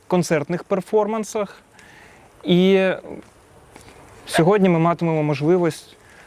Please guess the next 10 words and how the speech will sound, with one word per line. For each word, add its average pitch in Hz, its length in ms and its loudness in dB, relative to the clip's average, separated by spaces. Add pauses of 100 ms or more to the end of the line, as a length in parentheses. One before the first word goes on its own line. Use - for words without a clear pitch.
(220)
почути 170 520 2
і 147 40 2
побачити 175 580 -4
його 165 380 -2
в 135 140 -8
відреставрованій 160 1120 -2 (600)
якості, 190 680 -2 (200)
пересканованій 160 800 -2
плівці 202 680 -4 (420)
і, 185 280 2